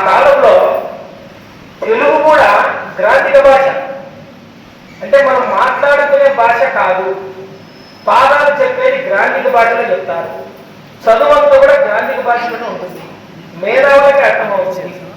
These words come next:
పండితులకే అర్థమవుతుంది, పెద్ద పెద్ద చదువుకున్న వాళ్ళకే అర్థమవుతుంది.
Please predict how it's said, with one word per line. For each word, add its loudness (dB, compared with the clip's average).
పండితులకే 2
అర్థమవుతుంది, -4
పెద్ద 0
పెద్ద 4
చదువుకున్న -4
వాళ్ళకే 0
అర్థమవుతుంది. -4